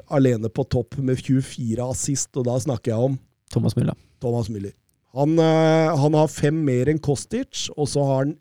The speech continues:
Speaker 1: ti mer enn Payet på de neste listene, og, og Trent Alexander-Arnold og Messi og sånt, de figurerer der også, men ganske langt unna, og han spør, hva sier dette om Thomas Müller?
Speaker 2: Ja, ganske mye.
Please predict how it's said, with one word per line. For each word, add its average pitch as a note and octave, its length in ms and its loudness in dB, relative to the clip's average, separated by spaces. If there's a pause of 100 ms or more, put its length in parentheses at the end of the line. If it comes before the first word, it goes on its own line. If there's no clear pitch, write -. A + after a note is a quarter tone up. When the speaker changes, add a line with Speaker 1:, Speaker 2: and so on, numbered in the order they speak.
(240)
Speaker 1:
ti F3 400 4
mer C3 300 2
enn C3 100 -4
Payet C3+ 480 0
på C#3 120 -4
de C3+ 120 -4
neste A#2+ 280 -8
listene, A2+ 360 -8
og, B2 200 -4 (360)
og C3 140 -6
Trent B2+ 240 4
Alexander-Arnold A#2+ 1040 0
og B2+ 40 -4
Messi A#2+ 460 -4
og A#2+ 80 -2
sånt, C#3 240 -4
de B2+ 80 -2
figurerer A2+ 560 -4
der A2+ 220 -4
også, A#2+ 180 -10
men A#2+ 140 -10
ganske A2 300 -10
langt G#2+ 200 -8 (560)
unna, C#3+ 320 2
og D3+ 380 6
han E3+ 180 -2
spør, D#3 240 4
hva C#3+ 160 2
sier F3 400 2
dette D#3+ 240 2
om F#3 160 -2
Thomas G#3 320 -2
Müller? D#4 220 2
Speaker 2:
Ja, A#2+ 180 -4
ganske A#2 240 -8
mye. A2+ 240 -8